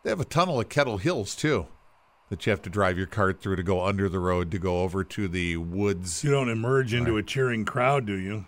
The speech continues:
Speaker 1: Not usually. <laughs>
Speaker 2: Not usually. Sometimes. <laughs>
Speaker 1: Looks like they might keep wood chips back there in that area or something like that. <laughs>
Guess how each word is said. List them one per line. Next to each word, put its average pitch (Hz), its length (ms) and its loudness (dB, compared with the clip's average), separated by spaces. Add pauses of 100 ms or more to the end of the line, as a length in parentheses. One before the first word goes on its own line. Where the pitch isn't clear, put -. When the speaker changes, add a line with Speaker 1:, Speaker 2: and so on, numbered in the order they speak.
Speaker 1:
Not 120 220 2
usually. 101 560 2 (200)
<laughs> - 220 -18
Speaker 2:
Not 123 220 -2
usually. 139 580 2 (300)
Sometimes. 120 640 0 (440)
<laughs> - 500 -8
Speaker 1:
Looks 208 160 2
like 185 100 6
they 165 100 0
might 160 220 4
keep 110 240 -2
wood 127 280 4
chips 110 300 2
back 104 380 4
there 104 180 6
in 101 100 2
that 98 200 6
area 92 460 4 (680)
or 107 40 0
something 120 400 2
like 104 240 2
that. 107 360 4
<laughs> - 40 -2